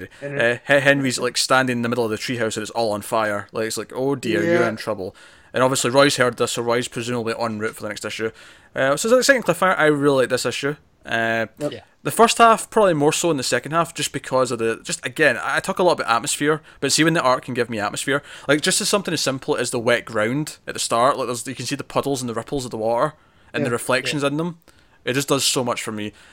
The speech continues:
Speaker 1: And I liked it. We didn't mention this at the start as well, but it, it actually cuts around different parts of the city. Like, uh, Canary's in a different part of the city helping people from the building. Uh,
Speaker 3: Oh,
Speaker 1: where
Speaker 3: that,
Speaker 1: they
Speaker 3: that panel where she has to, you know, goes, "Oh, sound the alarm."
Speaker 1: Yeah, and she
Speaker 3: And
Speaker 1: screams
Speaker 3: yeah,
Speaker 1: down the
Speaker 3: she
Speaker 1: street.
Speaker 3: screams.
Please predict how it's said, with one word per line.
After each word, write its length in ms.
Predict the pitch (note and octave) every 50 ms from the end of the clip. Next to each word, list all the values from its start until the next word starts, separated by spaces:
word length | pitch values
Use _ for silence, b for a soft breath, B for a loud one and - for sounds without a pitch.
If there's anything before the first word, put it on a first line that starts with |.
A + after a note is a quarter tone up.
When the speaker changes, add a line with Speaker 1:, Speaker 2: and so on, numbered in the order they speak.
| B B
Speaker 1:
And 100 | C#3+ D3+
I 40 | D#3
liked 280 | D#3 E3 F3+ E3+ D#3+
it. 80 | E3 D3+
We 40 | F3+
didn't 140 | G#3 F#3+
mention 220 | E3 D#3+ D#3 D3 D3
this 100 | B2+ -
at 40 | -
the 60 | A2+
start 200 | - C#3 B2+ G#2+
as 80 | A#2
well, 200 | B2 B2+ A#2+ A#2
but 120 | A2 B2 A2
it, 80 | -
it 180 | G#2 B2 A#2+ C3
actually 360 | C3 C#3+ D#3 E3 - - D3+
cuts 260 | - - D3+ C3+ -
around 220 | C3+ A#2+ A#2+ A#2+ A#2
different 220 | B2 - B2 A#2+
parts 180 | - A#2 G#2+ -
of 40 | A2+
the 60 | A2
city. 300 | - - D3 C3+ B2 A#2
Like, 200 | A2+ A2+ - - B B B B B B
uh, 140 | A2+ A#2+ A#2+ -
Canary's 460 | - - C3 C#3 D3 D#3 D#3 D3 C3+
in 60 | C#3 C3
a 60 | B2
different 220 | B2+ - A#2+ -
part 120 | - B2 G#2+
of 40 |
the 80 | G2 A2
city 240 | - - C3 A2 A2
helping 340 | A2+ C3 B2 A#2 - A#2 A2
people 300 | - B2 - - A#2 A2
from 220 | - - A#2+ A2+
the 60 | A2+ G#2+
building. 460 | B2+ B2 B2 A#2 A2+ G#2 F#2+ G2 F#2+ b b b b b b b -
Uh, 260 | G#2+ G#2+ G#2 G2+ G#2
Speaker 3:
Oh, 120 | A2+ C3+ A#2
Speaker 1:
where 80 | A2+ A#2
Speaker 3:
that, 140 | C#3+ D3 -
Speaker 1:
they 60 | C#3+
Speaker 3:
that 140 | D3 C#3 -
panel 300 | - D3+ D3 D3 C#3 B2+
where 220 | B2+ B2+ B2 A#2+
she 120 | A2+ - C#3
has 80 | B2 -
to, 120 | - C3 B2+
you 80 | C3+
know, 160 | B2 A2+ A2+
goes, 220 | A2 G#2+ G#2+ G#2 A#2+
"Oh, 140 | A2 G#2 G2+
sound 320 | - - B2 A2+ A2+ A2+
the 40 | G#2+
alarm." 380 | G#2+ G#2+ A2 G#2+ G#2+ G2+ F#2+ G2 G2
Speaker 1:
Yeah, 160 | G2 C#3 C3 B2+
and 80 | A#2+ -
she 60 | B2
Speaker 3:
And 40 | -
Speaker 1:
screams 260 | A#2+ A2+ C3 C3+ C3
Speaker 3:
yeah, 60 | - C3+
Speaker 1:
down 80 | A#2+
the 60 | A2+ A2
Speaker 3:
she 60 | -
Speaker 1:
street. 140 | - C3 B2
Speaker 3:
screams. 400 | B2+ A#2+ A#2 A2 G#2+ G#2 - -